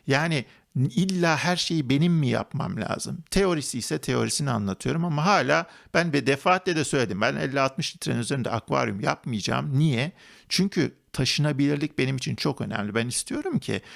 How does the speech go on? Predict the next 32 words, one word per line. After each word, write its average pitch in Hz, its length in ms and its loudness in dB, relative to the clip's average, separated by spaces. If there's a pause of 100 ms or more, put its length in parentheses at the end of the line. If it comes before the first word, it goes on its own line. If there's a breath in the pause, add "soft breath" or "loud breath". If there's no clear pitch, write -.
(300 loud breath)
bu 185 120 2
işi 175 420 0 (180 loud breath)
insanlar, 156 720 2
Tunç, 139 200 -2 (120)
Tunç, - 480 -2
sevgili 120 340 0
Tunç'un 139 320 -4
yaptığı 123 460 -2
gibi 131 380 -4
turşu 170 320 -4
kübünde 143 360 0
yapsın 110 440 -2
da - 60 -4
yapsın. - 440 -4 (540 loud breath)
Geçen 131 320 0
hafta 120 280 -2
yaptığım 120 380 0
videoda 131 300 0
da 127 80 2
aynı 120 160 0
şeyi 120 220 -2
dile 98 180 -2
getirmeye - 460 -6
çalıştım. - 340 -8
Motivasyon 165 720 -2
olsun 175 420 -4
ve 160 100 0
insanlar 156 640 0 (360 loud breath)
bu 175 100 2
işi 147 260 0
ne 208 100 2
kadar 175 360 0